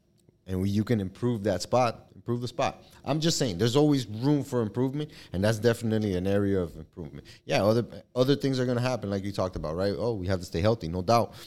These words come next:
But there are gonna be injuries, but with, you know, Hero doing twenty-two points per game and Bam missing a game, and you know that Hero can pick up that slack, or if Jimmy misses the game, Hero's gonna be able to pick up that slack because of the offense that he's putting up.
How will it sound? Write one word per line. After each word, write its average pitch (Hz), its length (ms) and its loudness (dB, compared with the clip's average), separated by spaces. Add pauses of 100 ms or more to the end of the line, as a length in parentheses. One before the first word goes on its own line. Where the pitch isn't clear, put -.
(380)
But 117 320 0 (220)
there 113 260 4
are 135 180 6
gonna 127 180 2
be 104 220 -2
injuries, 101 440 -2 (240)
but 120 580 4 (320)
with, 110 400 2 (280)
you 247 100 -6
know, 110 100 0
Hero 117 280 4
doing 104 280 2
twenty-two 110 360 -4
points 107 220 -4
per 95 120 -6
game 110 340 -4
and 92 180 -6
Bam 101 260 0
missing 98 280 0
a 92 40 -2
game, 101 360 -2 (160)
and 92 100 -4
you 104 80 0
know 110 140 2
that 101 220 2
Hero 107 240 2
can 98 160 -4
pick 104 160 -2
up 85 100 0
that 85 160 -2
slack, 110 360 -2
or 90 120 2
if 87 80 -4
Jimmy 110 340 4
misses 104 320 0
the 90 100 -6
game, 104 340 -4 (340)
Hero's 117 380 0
gonna 104 180 0
be 101 340 -4
able 101 140 0
to 95 60 0
pick 107 220 -4
up 92 120 -4
that 90 140 -2
slack - 400 -4
because 110 420 -2
of 98 140 -2
the 95 120 -2
offense 104 440 -2
that 85 140 -4
he's 98 140 -4
putting 101 340 -2
up. 113 200 2